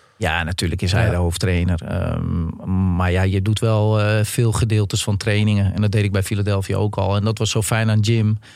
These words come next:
Speaker 1: Die liet gewoon heel veel aan mij en Pat o-, Pat Noonan over, die nu bij Cincinnati hoofdtrainer is. En, ehm, ja, bij Alfred was dat niet anders. Maar, ehm, uiteindelijk, eh,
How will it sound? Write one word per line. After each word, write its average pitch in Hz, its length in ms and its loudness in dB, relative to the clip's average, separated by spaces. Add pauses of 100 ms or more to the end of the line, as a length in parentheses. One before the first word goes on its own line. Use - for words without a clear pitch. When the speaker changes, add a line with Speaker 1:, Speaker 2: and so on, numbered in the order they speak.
(200)
Speaker 1:
Die 117 100 0
liet 104 160 2
gewoon 110 160 2
heel 113 160 4
veel 107 180 2
aan 101 100 2
mij 104 280 2
en 98 120 0
Pat 104 260 -2
o-, 110 280 2
Pat 107 220 -2
Noonan 110 380 2
over, 107 280 -2
die 98 120 0
nu 98 120 2
bij 95 120 0
Cincinnati 101 500 0
hoofdtrainer 92 520 0
is. 101 220 -2 (480)
En, 92 300 2
ehm, 87 460 2 (100)
ja, - 180 -2
bij 85 120 0
Alfred 90 280 0
was 101 140 0
dat 107 120 0
niet 104 220 2
anders. 107 500 0
Maar, 101 600 0
ehm, 52 720 -2 (520)
uiteindelijk, 101 540 0
eh, 95 540 2